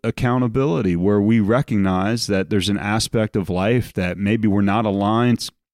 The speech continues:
with Jesus on, whether that's communally or individually, and we're going to highlight those things. We're gonna call those things out. One of the huge issues that existed,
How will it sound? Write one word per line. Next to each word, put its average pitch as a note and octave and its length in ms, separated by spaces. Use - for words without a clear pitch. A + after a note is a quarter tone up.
with A2 180
Jesus B2+ 440
on, C#3+ 260
whether A2 260
that's G2+ 260
communally C#3 800
or G2 180
individually, C3+ 880
and B2 160
we're D#3 100
going D#3 300
to D3 100
highlight C3 480
those G2 220
things. G2+ 240
We're B2 80
gonna B2+ 160
call B2 280
those A#2+ 220
things A#2 260
out. B2+ 180
One A#2+ 180
of A2+ 60
the G#2 40
huge D#3 420
issues G#2+ 520
that G#2 160
existed, G#2 680